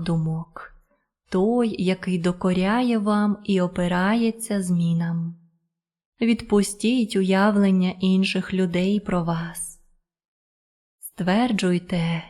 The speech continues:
«Я достатньо хороший, я гідний любові».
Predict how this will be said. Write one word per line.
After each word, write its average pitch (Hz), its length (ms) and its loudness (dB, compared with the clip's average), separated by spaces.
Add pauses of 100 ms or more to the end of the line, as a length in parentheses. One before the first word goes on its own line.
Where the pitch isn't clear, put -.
(140)
«Я 190 600 0 (160)
достатньо 202 880 0
хороший, 190 1120 -2 (380)
я 185 680 0 (240)
гідний 180 880 -2
любові». 170 760 -2